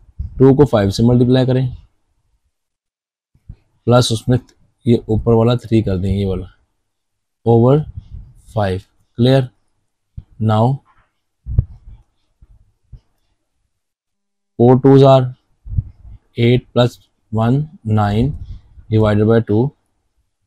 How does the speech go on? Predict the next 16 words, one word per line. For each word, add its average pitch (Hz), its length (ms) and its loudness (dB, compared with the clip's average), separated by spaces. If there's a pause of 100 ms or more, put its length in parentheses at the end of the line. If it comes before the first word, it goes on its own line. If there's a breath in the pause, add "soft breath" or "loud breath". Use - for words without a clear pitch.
(240)
two 123 120 4
fives 120 340 4
are 127 180 4 (400)
fif, 113 160 -2 (220)
ten 131 320 0
plus 117 280 0
three 117 240 0 (680)
thirteen 107 540 -2 (640)
divided 104 380 0
by 117 140 0 (560)
five, 92 180 -6 (540)
clear। 143 260 2 (1500)
ये 113 200 2
हमारे 104 280 0
पास 107 360 -4 (240)
answer, 98 300 -6